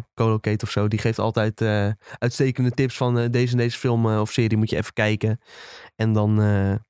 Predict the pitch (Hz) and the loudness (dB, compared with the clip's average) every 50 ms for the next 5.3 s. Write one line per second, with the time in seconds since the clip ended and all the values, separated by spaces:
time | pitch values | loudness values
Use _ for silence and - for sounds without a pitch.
0 | _ _ _ _ _ _ _ - 123 123 120 - - 127 139 139 135 135 - - | _ _ _ _ _ _ _ -2 0 0 0 -2 -2 0 0 0 0 -2 -2 -2
1 | 135 123 123 117 - 120 - 127 120 113 123 113 120 117 117 110 104 104 107 110 | 0 0 0 0 -2 -2 -2 -2 0 0 0 0 2 2 0 0 0 0 -2 -2
2 | 101 101 101 104 104 104 104 - - - - 90 90 - _ _ _ _ _ - | 0 0 0 0 0 0 0 0 -2 -2 -2 -4 -4 -6 _ _ _ _ _ -20
3 | - _ _ _ _ _ - 113 - - 110 110 107 113 113 107 - 110 104 107 | -20 _ _ _ _ _ -6 -2 0 2 2 2 4 2 2 2 2 0 -2 -2
4 | - - 107 107 - - 110 104 104 101 104 101 107 104 104 - 104 101 - 104 | -2 -2 -2 -2 0 0 0 2 2 2 2 2 2 0 0 -2 -2 0 0 0
5 | 104 101 - 113 127 | 0 0 -2 -6 -6